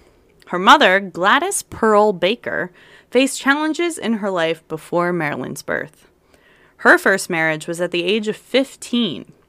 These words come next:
to an abusive man with whom she had two children. She was able eventually to divorce him, but he kidnapped the children and took them back to his home state of Kentucky.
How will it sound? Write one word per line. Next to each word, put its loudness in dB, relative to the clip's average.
to -6
an 0
abusive 0
man -2
with -6
whom -2
she -6
had -4
two -6
children. -8
She -2
was 2
able 2
eventually 0
to -6
divorce -2
him, -8
but 2
he -4
kidnapped 2
the -12
children -4
and -2
took -6
them 0
back 4
to -10
his -6
home -4
state -4
of -8
Kentucky. -2